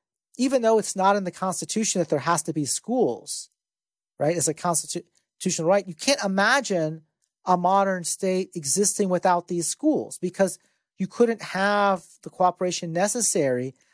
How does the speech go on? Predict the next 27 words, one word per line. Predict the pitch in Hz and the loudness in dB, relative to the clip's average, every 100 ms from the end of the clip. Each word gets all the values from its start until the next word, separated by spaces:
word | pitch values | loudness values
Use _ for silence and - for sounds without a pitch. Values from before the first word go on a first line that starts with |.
| _ | _
to | - 165 | -2 0
reproduce | 185 185 170 170 - | 0 -2 0 0 0
society | 156 - 151 151 170 | 0 2 2 2 2
without | 175 226 269 175 | 4 4 4 -2
an | 156 | -4
educated | 143 139 143 123 | -6 -6 -6 -6
population, | - 123 - 127 127 - 143 | -8 -10 -10 -16 -16 -18 -16
right? | 135 139 _ _ _ _ _ - _ - | -12 -12 _ _ _ _ _ -20 _ 0
So | 226 | 2
things | 220 330 349 311 | 2 0 -2 2
that | 285 240 | 2 2
two | - | -2
hundred | 262 226 | -2 -2
fifty | 233 226 | -6 -4
years | 262 277 | -4 -4
ago | 262 208 | 0 2
would | 196 175 | 2 -2
be | - | -8
considered | 196 196 - 214 208 - | -6 -4 -2 0 0 -2
within | 175 170 208 | -4 -2 -2
the | 185 | 0
domain | 190 180 190 | 0 0 0
of | 175 | -2
the | |
family | 165 175 165 190 233 294 - _ _ _ - | -2 -2 0 0 -2 -4 -12 _ _ _ 2
are | 196 | 2
now | 196 214 277 269 262 254 - | 4 2 2 4 4 2 0